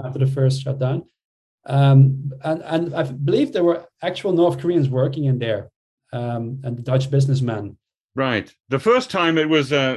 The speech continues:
Speaker 2: I, no, I never went to either of them, but, uh, the first time it was opened by two Dutch businessmen, and they brought over a whole crew. So something like, I wanna say, uh,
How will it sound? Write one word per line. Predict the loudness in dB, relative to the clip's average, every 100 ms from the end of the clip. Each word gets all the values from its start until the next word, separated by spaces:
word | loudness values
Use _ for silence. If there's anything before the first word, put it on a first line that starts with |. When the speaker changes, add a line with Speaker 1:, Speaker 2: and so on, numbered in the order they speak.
| -6
Speaker 2:
I, | -6 -4 -2
no, | -2 0
I | 0
never | 0 2 2
went | 2 0
to | 0
either | 0 2 0
of | 0
them, | 0 0
but, | 0 -2 -2
uh, |
the | -2
first | 0 0 0 -2
time | 0 0
it | 0
was | 0
opened | 0 0 -2 -2
by | -4
two | -2 -4
Dutch | -2 -4 -4
businessmen, | -6 -4 -4 -4 -4
and | -2
they | -2
brought | 0 0 0
over | 2 0 0
a | -2
whole | 0 -2 -2
crew. | -4 2 4 4 2
So | -2 -2 0 -2 _ _
something | -6 -4 -2 0
like, | 0 -2 -4 -4
I |
wanna | -2 -2 -2
say, | -2 0 0
uh, | -2 -2 -4